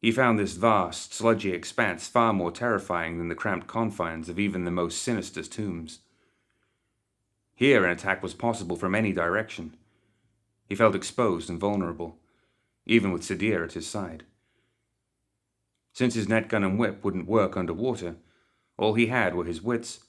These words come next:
his blade, and a spindly spear gun that he had never fired before.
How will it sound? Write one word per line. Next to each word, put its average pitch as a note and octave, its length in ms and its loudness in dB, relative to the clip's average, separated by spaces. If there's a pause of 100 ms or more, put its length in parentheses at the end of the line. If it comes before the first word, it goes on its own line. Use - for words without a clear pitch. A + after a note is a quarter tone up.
his G2 180 -4
blade, G2 460 -2 (300)
and F#2 120 -4
a F2 40 -6
spindly G2+ 460 2
spear A2+ 380 -2
gun E2+ 240 -4
that E2+ 100 -6
he F2+ 80 -4
had F2 120 -2
never F#2 320 -2
fired F2+ 380 -4
before. D#2 400 -12